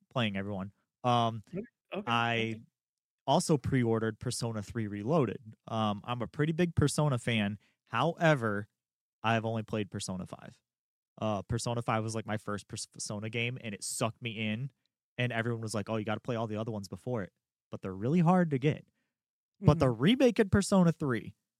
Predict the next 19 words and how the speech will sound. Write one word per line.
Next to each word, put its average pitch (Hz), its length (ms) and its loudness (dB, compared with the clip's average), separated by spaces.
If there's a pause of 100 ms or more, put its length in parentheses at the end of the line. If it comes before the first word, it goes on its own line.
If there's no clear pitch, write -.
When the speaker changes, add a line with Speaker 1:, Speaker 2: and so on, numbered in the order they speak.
(140)
Speaker 1:
so 113 120 2
I 107 80 4
pre-ordered 165 520 4
that, 92 300 -2 (520)
and 127 220 2
because 147 460 4
of 127 100 4
that, 113 300 6 (1080)
I 117 100 4
re-downloaded 107 760 0
Persona 98 380 -6
five - 320 -10
'cause 107 140 -8
it's 101 140 -10
free - 220 -10
on - 140 -10
P 117 140 -10
S 113 120 -12
Plus. - 400 -16